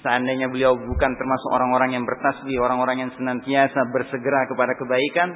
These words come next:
lalabitha fi batnihi la yaumiddin. Pasti dia akan terpenjara,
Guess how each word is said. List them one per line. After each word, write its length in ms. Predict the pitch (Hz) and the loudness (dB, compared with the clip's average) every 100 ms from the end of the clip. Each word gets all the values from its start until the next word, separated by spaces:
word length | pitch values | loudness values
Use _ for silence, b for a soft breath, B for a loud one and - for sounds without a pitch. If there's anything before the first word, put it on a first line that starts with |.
| - - - - - - _ _ 104 | -10 -20 -20 -20 -20 -20 _ _ -8
lalabitha 540 | 104 117 127 127 127 | -4 -2 -2 -4 -6
fi 120 | 117 113 | -8 -8
batnihi 420 | 123 - 113 113 110 | -8 -8 -10 -10 -8
la 100 | 107 | -6
yaumiddin. 540 | 101 98 87 - - - - _ _ | -8 -12 -16 -18 -20 -20 -20 _ _
Pasti 320 | - 101 147 139 | -10 -8 -8 -4
dia 240 | 123 110 | -2 -2
akan 120 | 120 113 | -2 -4
terpenjara, 1120 | 151 - - - - 151 143 113 147 165 | -6 -8 -20 -20 -4 -2 0 0 2 2